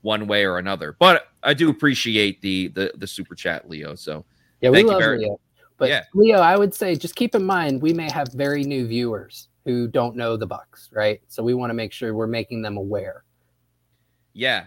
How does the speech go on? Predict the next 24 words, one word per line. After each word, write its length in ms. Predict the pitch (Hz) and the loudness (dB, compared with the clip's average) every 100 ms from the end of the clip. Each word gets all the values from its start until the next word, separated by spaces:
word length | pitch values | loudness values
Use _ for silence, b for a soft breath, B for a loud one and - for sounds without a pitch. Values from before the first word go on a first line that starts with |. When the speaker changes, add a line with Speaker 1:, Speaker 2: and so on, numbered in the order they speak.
| _ | _
Speaker 1:
and, 320 | - 131 123 - | -4 -4 -4 -8
um, 460 | 120 113 107 104 104 | -8 -6 -8 -10 -14
another 320 | 113 127 151 | -10 -8 -8
thing 360 | 143 120 110 98 | -8 -10 -10 -10
that 160 | 98 | -12
we 160 | 104 95 | -12 -12
really 240 | 98 113 | -10 -10
wanna 260 | 98 95 95 | -10 -12 -12
make 300 | 92 90 _ | -12 -14 _
people 340 | 98 - 95 | -16 -14 -12
aware 360 | 87 87 92 90 | -12 -8 -6 -6
of, 200 | 87 87 b b | -8 -10 b b
I 100 | 120 | 2
was 240 | 131 220 233 | 4 4 4
gonna 160 | 220 | 2
go 100 | 180 | 2
with 80 | 170 | 0
the 80 | 139 | -2
transition 640 | - 139 117 120 - 117 | -4 -4 -2 -4 -6 -10
talking 420 | - 107 104 110 | -6 -4 -4 -8
about 300 | 98 98 95 | -8 -8 -8
the 60 | 95 | -10
fact 380 | - 95 95 - | -2 0 0 -2
that, 300 | 92 90 | -4 -4